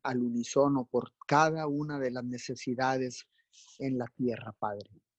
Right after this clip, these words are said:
Gracias porque sabemos que tú nos escuchas, porque sabemos que tú eres nuestro Dios y que nosotros somos tus hijos. Señor, que tú eres la vid y nosotros los pámpanos,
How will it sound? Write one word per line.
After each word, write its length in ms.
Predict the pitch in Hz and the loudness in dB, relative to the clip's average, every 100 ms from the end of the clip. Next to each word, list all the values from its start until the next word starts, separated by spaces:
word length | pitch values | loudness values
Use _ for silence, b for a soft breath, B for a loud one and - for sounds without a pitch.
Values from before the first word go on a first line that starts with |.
| - - | -18 2
Gracias 480 | 147 156 - 160 - | 4 4 2 -2 -2
porque 320 | - 127 127 | -8 -6 -8
sabemos 560 | - 127 127 143 147 - | -4 -2 0 0 0 -2
que 140 | 127 | -4
tú 180 | - 147 | -2 -2
nos 220 | 143 - | -2 -4
escuchas, 760 | 120 - 165 165 - 160 - _ B B _ | -6 -4 -2 0 2 0 -2 _ B B _
porque 240 | - - 131 | -4 0 -2
sabemos 560 | - 123 139 143 135 | 0 2 4 4 0
que 140 | - 127 | 0 -2
tú 260 | - 143 | 2 6
eres 260 | 151 160 147 | 8 8 4
nuestro 480 | 127 123 113 - 120 | 0 -4 -4 -4 -2
Dios 400 | 113 143 165 160 | 2 4 4 0
y 80 | 135 | -8
que 160 | - 120 | -6 -6
nosotros 560 | 120 - 151 143 131 | -4 -2 -2 -2 -2
somos 400 | 151 156 147 - | -2 -2 -4 -4
tus 240 | 120 - 165 | -8 0 4
hijos. 480 | 180 - 175 - b b | 4 2 -6 -6 b b
Señor, 400 | - 127 135 160 | 2 6 8 6
que 140 | - 131 | 6 4
tú 220 | - 165 | 8 6
eres 300 | 165 143 131 117 | 6 -2 -4 -2
la 180 | 120 113 | -2 0
vid 400 | 123 180 180 - | 2 0 0 -2
y 120 | 143 | 0
nosotros 680 | 123 117 - - 160 - 147 | 2 0 0 4 4 4 2
los 280 | 120 113 - _ | 2 0 -4 _
pámpanos, 720 | 147 151 143 117 110 101 | 4 4 2 0 0 -8